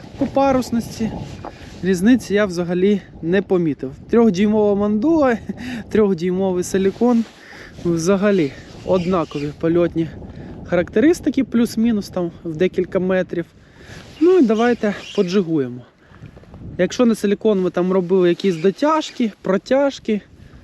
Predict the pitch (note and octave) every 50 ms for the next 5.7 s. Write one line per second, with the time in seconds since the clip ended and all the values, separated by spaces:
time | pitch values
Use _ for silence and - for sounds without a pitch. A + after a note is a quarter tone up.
0 | - - - - - - - - - A3+ B3+ C4+ C#4 B3+ A#3+ A#3+ A#3 A3 A3 G#3
1 | G#3 G#3+ G#3+ G#3+ G#3+ - - - G3 F3+ - - A#3+ C4+ B3+ A#3+ G3+ G3 F#3+ F3+
2 | F#3 F3 G3 A3+ B3+ B3+ A3 - F#3 E3+ F#3 G3+ G#3 G3 G3 G3 E3+ F3 F3+ F3
3 | F3+ F3 E3 - - F#3 F#3 F#3+ F#3+ F3 F3 E3 F#3+ A3 B3+ C4+ C#4 C4+ - -
4 | - - - - - _ _ - - - - - - - - - - - - F3+
5 | E3 E3 E3 D3+ D3+ D3+ D3 D3 D3+ D3 C#3 D3 D3 D3